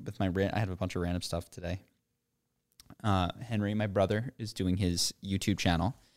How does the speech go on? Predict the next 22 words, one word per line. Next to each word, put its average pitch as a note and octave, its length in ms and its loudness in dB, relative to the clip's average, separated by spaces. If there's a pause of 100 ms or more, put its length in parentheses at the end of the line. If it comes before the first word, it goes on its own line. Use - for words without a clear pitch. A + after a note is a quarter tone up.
(340)
and G#2 100 -6
he's F#2+ 140 0
got F#2 320 4 (400)
these G#2+ 240 2
writers G#2 360 8
who G2+ 80 0
he's F#2+ 120 0
trying G2 240 2
to F#2+ 80 -2
train F#2 420 -2 (360)
to, F#2 360 -2 (100)
to A2 140 0
write. F#2+ 220 4
He A2 80 -2
does, F2+ 180 0
like, F2 120 -4
sports - 640 0 (260)
stories, G2+ 600 4
kind F#2+ 180 -2
of F2 80 -2
like F2+ 180 0 (100)
sh-, - 120 -4